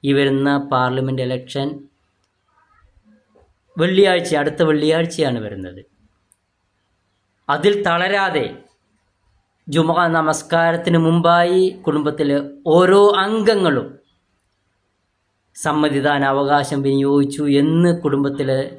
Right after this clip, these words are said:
കുടുംബനാഥൻ ഉറപ്പിക്കേണ്ടിയിരിക്കുന്നു. നമ്മോട് അനുഭാവം കാണിക്കുന്ന സ്ഥാനാർത്ഥികളെ തിരിച്ചറിഞ്ഞുകൊണ്ട് അവർക്ക് വേണ്ടി ഫലപ്രദമായി നമ്മുടെ ഓരോ വോട്ടും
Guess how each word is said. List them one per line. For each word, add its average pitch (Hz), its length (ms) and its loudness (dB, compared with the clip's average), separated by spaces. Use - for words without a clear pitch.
കുടുംബനാഥൻ 135 1000 -2
ഉറപ്പിക്കേണ്ടിയിരിക്കുന്നു. 139 1000 -4
നമ്മോട് 147 420 2
അനുഭാവം 165 680 0
കാണിക്കുന്ന 165 760 0
സ്ഥാനാർത്ഥികളെ 165 1120 0
തിരിച്ചറിഞ്ഞുകൊണ്ട് 147 1000 -2
അവർക്ക് 135 580 -6
വേണ്ടി 135 420 -2
ഫലപ്രദമായി 135 1000 -2
നമ്മുടെ 131 200 -4
ഓരോ 160 380 2
വോട്ടും 175 680 0